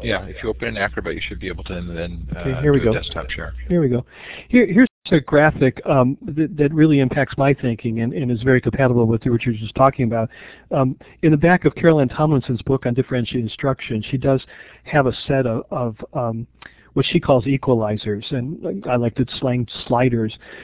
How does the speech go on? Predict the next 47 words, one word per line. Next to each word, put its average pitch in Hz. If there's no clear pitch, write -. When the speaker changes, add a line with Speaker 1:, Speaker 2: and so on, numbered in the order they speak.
Speaker 2:
But, 151
but 147
the 151
notion, 160
she 147
argues 143
that 131
i-, 160
as 147
we 147
think 226
about, 139
uh, 135
children's 147
education, 127
preschool 180
education 127
is 120
very 139
concrete. 113
We 127
have 117
kids 127
dealing 131
with 117
manipulatives, 127
you 127
know, 110
color 131
balls 120
and, 113
and 123
things. 113
But 135
as 147
we 147
go 156
through 160
the 147
K -
twelve 135
curriculum, 139
it 110
gets 117
far 127
more 117
abstract. 110